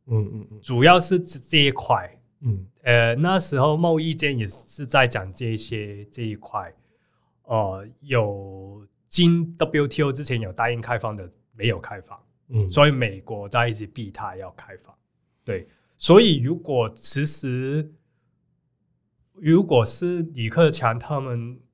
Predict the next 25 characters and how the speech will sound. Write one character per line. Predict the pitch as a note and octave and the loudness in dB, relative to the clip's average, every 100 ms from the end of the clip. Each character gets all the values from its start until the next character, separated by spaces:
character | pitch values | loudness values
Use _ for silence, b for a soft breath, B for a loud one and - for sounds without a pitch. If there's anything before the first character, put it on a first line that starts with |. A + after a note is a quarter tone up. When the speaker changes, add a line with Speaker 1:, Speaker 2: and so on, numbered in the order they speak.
| _ _ _ _ | _ _ _ _
Speaker 2:
比 | - G#2+ | -6 -4
较 | D3+ C#3+ D3 D3+ | 4 6 6 2
主 | D3+ B2 G#2+ | -2 -8 -8
张 | - B2+ B2+ C3 C3 C3 | -4 -2 -2 -4 -10 -12
开 | - - B2+ | -2 2 2
放 | A#2+ B2+ A#2+ | 0 -2 -4
的 | G#2 | -8
一 | G2 | -14
派 | G2+ - A2 G2+ F#2+ G#2 | -14 -6 -6 -4 -8 -12
有 | G2+ F#2 | -18 -12
权 | - B2 A2 | -2 -2 0
利 | B2+ | -4
的 | A2+ F#2+ | -6 -8
话， | G#2+ G#2 | -8 -4
应 | D3+ | -2
该 | E3 E3 | 0 -2
是 | E3 E3 D3+ | -4 -6 -4
往 | C3 F#2+ F#2+ | -4 -4 -8
着 | G2 | -16
这 | - | -14
个 | A#2 | -12
方 | G#2+ - A#2+ G#2 G2+ | -12 -8 -6 -6 -8
向 | - G#2+ F#2+ | -10 -10 -14
去 | - - F#2+ | -12 -8 -10
走。 | - - | -12 -20